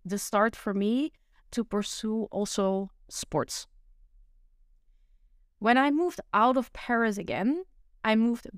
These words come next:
back to Rotterdam, a city where I had lived before, where I knew I had a part of my social life, and where I was actually excited to move back to. I'm half Dutch, I've lived there for quite a while. It's a culture that really resonates with me.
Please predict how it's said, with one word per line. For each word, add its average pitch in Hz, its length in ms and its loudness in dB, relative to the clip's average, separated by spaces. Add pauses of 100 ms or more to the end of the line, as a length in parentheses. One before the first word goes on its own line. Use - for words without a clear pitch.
back 190 220 0
to 214 140 -4
Rotterdam, 165 580 -2
a 196 40 -8
city 262 500 -2
where 196 280 2
I 208 140 2
had 226 400 0
lived 196 340 -2
before, 208 480 -2 (540)
where 214 260 4
I 196 220 4
knew 240 640 0
I 190 140 0
had 190 200 0
a 185 60 2
part - 260 -2
of 262 60 2
my 240 140 4
social 196 380 -6
life, 247 500 -4 (340)
and 247 140 0
where 320 100 4
I 349 40 2
was 294 100 -2
actually 320 320 -2
excited 359 420 2
to - 140 -2
move 185 240 -2
back - 240 -4
to. - 320 -12 (800)
I'm 214 100 2
half 311 300 0
Dutch, - 440 2 (140)
I've - 140 -16
lived 214 220 0
there 220 120 0
for 196 160 -6
quite 185 260 0
a 185 60 0
while. 196 440 0 (380)
It's - 200 -4
a 277 40 -6
culture 311 460 0
that 262 180 2
really 208 200 2
resonates 160 540 -2
with - 140 -12 (100)
me. - 100 -10